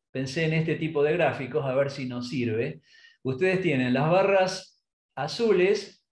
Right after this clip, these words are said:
en la escala de la derecha, es el índice de verdor en unidades spad. Esa franja celeste sería la, la franja o el rango de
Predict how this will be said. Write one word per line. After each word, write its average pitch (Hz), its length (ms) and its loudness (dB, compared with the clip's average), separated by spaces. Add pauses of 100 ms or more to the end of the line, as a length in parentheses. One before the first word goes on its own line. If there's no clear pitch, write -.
en 123 160 -8
la 117 80 -8
escala 156 360 2
de 120 140 -2
la 117 140 -2
derecha, 175 640 2
es 143 300 -6
el 123 100 -8
índice 147 360 -4
de 127 120 0
verdor 180 540 2
en 123 120 -8
unidades 131 400 0
spad. 156 500 0 (800)
Esa 196 260 0
franja 190 420 0
celeste 190 500 0
sería 147 640 0
la, 120 360 -4
la 113 640 -4
franja 165 460 2
o 127 120 2
el 131 80 -2
rango 156 460 0
de 113 640 -6